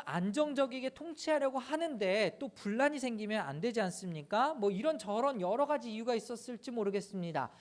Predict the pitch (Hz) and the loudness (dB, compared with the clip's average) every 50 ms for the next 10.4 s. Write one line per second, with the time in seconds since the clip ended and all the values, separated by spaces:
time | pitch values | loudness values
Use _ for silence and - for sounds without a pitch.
0 | - - - - - - 156 165 202 262 302 302 - - 269 247 220 240 240 226 | -20 -20 -20 -18 -8 -2 2 2 2 2 0 -2 -4 -6 -8 -6 -6 -4 -2 0
1 | 226 226 233 269 277 - - 190 208 233 233 220 214 214 208 208 - - 247 254 | 0 0 0 0 -4 -4 -4 2 4 4 4 6 4 4 2 2 0 -6 -4 -2
2 | 233 226 226 196 170 175 165 156 190 247 302 330 - - - - - 185 202 226 | 2 2 2 2 2 0 0 2 0 -2 -4 -6 -10 -16 -20 -12 -8 -6 -4 -4
3 | 220 285 285 269 262 247 233 233 226 226 277 302 302 302 302 - 202 175 214 196 | -4 -4 -2 0 2 4 4 4 4 4 4 4 4 2 0 -6 -6 -6 -6 -6
4 | 226 190 165 131 139 156 220 269 262 233 202 175 156 185 180 156 135 151 156 165 | -4 -4 -2 0 2 4 4 6 6 4 4 2 0 0 0 -2 -2 -2 -4 -6
5 | 175 160 143 143 156 226 254 240 175 127 - - - - - - _ - - - | -8 -8 -8 -4 -2 0 2 2 2 0 -2 -8 -18 -20 -20 -20 _ -18 -12 -6
6 | 185 214 208 214 208 190 175 - 135 127 120 120 120 139 202 247 269 277 - - | -4 -2 -2 -2 -4 -4 -8 -8 -8 -8 -8 -8 -4 -2 -2 -2 -2 -2 -6 -10
7 | - - _ _ - 160 180 180 - 247 220 196 180 151 139 131 135 190 240 269 | -20 -20 _ _ -8 -8 -6 -6 -6 -4 -2 0 0 0 0 -2 -2 0 0 0
8 | - - - - - _ _ _ _ _ - - - 170 175 - 214 208 196 190 | 0 -2 -4 -10 -20 _ _ _ _ _ -18 -12 -8 -6 -6 -4 -4 -2 -2 -4
9 | 185 - - 160 170 202 220 170 135 143 156 180 214 240 247 226 214 180 151 135 | -4 -4 -2 0 0 0 0 0 0 2 2 2 2 0 0 0 -2 -2 -2 -4
10 | 123 123 117 190 220 180 214 - | -4 -2 0 2 2 2 0 -2